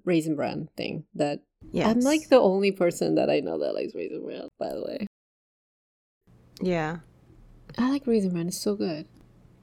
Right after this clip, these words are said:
Speaker 1: Nobody likes it. <laughs>
Speaker 2: First of all, raisins don't have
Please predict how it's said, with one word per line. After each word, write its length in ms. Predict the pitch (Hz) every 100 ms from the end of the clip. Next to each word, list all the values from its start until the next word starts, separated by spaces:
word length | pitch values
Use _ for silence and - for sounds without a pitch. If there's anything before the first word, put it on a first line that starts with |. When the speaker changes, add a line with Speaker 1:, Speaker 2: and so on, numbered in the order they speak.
| -
Speaker 1:
Nobody 320 | 180 185 202
likes 240 | 175 170 -
it. 260 | - - 285
<laughs> 140 | - - - - - - - - - 190
Speaker 2:
First 380 | - 202 214 254
of 80 |
all, 580 | 247 254 262 262 254 254 - -
raisins 760 | 196 185 185 196 202 220 214
don't 200 | 208 185
have 200 | 196 180